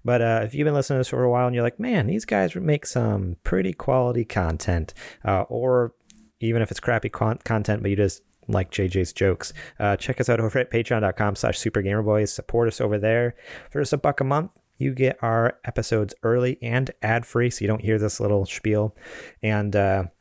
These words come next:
also, you get our Super Gamer Book Club episodes every month. We come out at the end of every month, release one of those. Last month, it was BioShock.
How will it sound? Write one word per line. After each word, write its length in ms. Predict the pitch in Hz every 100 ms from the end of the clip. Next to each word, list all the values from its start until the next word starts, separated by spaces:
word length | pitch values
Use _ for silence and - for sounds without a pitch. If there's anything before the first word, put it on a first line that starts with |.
| _ _ - - -
also, 640 | - 123 - 127 120 117 123
you 160 | 117 120
get 260 | 123 123 -
our 160 | 117 117
Super 320 | - 131 135
Gamer 220 | 127 127
Book 320 | 104 90 123 -
Club 240 | 107 92
episodes 480 | 98 - 95 90 - -
every 240 | 98 92
month. 320 | 90 87 85 -
We 80 |
come 200 | - 92
out 240 | 92 92 - - - - -
at 140 | 98
the 160 | - -
end 140 | 135
of 60 | 135
every 160 | 135 131
month, 300 | 131 135 117
release 400 | 110 117 117 131
one 100 | 113
of 60 |
those. 260 | 110 117 117
Last 300 | 101 117 -
month, 220 | 110 107
it 20 |
was 100 | 98
BioShock. 580 | 95 110 110 - 113 -